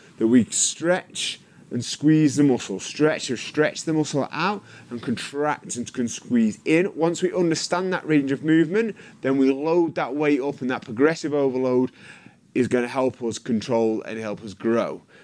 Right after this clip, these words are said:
But we need to make sure that we're not just pushing that weight from A to B. So if we're just pushing the weight from A to B, and making sure that we're just going up and down and we're not actually, you guess we're gonna be getting stronger, but we're not gonna change the way that our body looks. So how we actually lift the weight is so important.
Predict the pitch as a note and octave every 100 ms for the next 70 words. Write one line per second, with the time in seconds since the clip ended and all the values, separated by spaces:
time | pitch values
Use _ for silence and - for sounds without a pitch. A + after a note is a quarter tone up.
0 | _ _ - - F3 G#3 - - B2+ C3+
1 | C#3+ - C#3+ E3 C3+ D#3+ D3 C#3 C3 C#3
2 | C3 B2+ - - E3+ - D#3 D3 - B2+
3 | A#2+ C3+ C3+ - B2+ - C3 A#2 B2+ C3
4 | B2 - G#2+ A#2+ A#2+ E3+ - - F#3 F3+
5 | E3+ D#3+ D3 D3 C3 - C#3 C#3 A#2 A2
6 | C#3 F3+ B3+ - - - - A#2+ D3 -
7 | C3 - C#3+ C#3 C3 G2+ B2 A2 - B2+
8 | B2 C#3+ - C#3+ C#3+ C#3 C#3 A#2 A#2+ F#2+
9 | A#2 - C#3 B2+ A#2 D3+ F3+ D#3 D3+ C#3+
10 | C3 C3 B2 - E3+ E3 D3+ C3+ C3+ -
11 | C#3 B2+ - C#3+ C3 A#2 A#2 A#2 A2 -
12 | - - G2+ F#2+ F2+ A2 G2+ A#2 D#3 C3
13 | - - - G#2 - C#3 C#3+ C#3+ C#3+ C3
14 | - C3 B2+ A#2 B2 C3 D3+ - G#2+ -
15 | B2 A2+ G#2+ C#3+ C#3 C#3 C#3